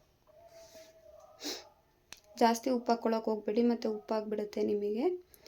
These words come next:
So ಈ ತೊಂಡೆಕಾಯಿನ ಆಯುರ್ವೇದಿಕ್ ಯೂಸ್, ಆಯುರ್ವೇದದಲ್ಲೆಲ್ಲ ಯೂಸ್ ಮಾಡ್ತಾರೆ. ಲಿವರ್ ಡಿಸಾರ್ಡರ್ ಇದ್ದರೆ ಯೂಸ್ ಮಾಡ್ತಾರೆ, ಮತ್ತು ರೆಸ್ಪಿರೇಟರಿ ಪ್ರಾಬ್ಲಮ್ಸ್ ಇದ್ದರೆ ಯೂಸ್ ಮಾಡ್ತಾರೆ ಆಯುರ್ವೇದಿಕ್ಕಲ್ಲಿ.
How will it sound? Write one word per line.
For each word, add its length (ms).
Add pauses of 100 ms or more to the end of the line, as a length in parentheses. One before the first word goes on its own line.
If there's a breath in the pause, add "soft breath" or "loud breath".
(240 loud breath)
So 160
ಈ 60
ತೊಂಡೆಕಾಯಿನ 720
ಆಯುರ್ವೇದಿಕ್ 800
ಯೂಸ್, 240 (300)
ಆಯುರ್ವೇದದಲ್ಲೆಲ್ಲ 1400
ಯೂಸ್ 380
ಮಾಡ್ತಾರೆ. 480 (720 loud breath)
ಲಿವರ್ 280
ಡಿಸಾರ್ಡರ್ 520
ಇದ್ದರೆ 260 (100)
ಯೂಸ್ 240 (100)
ಮಾಡ್ತಾರೆ, 520 (600 loud breath)
ಮತ್ತು 180
ರೆಸ್ಪಿರೇಟರಿ 760
ಪ್ರಾಬ್ಲಮ್ಸ್ 560
ಇದ್ದರೆ 240
ಯೂಸ್ 300
ಮಾಡ್ತಾರೆ 420
ಆಯುರ್ವೇದಿಕ್ಕಲ್ಲಿ. 960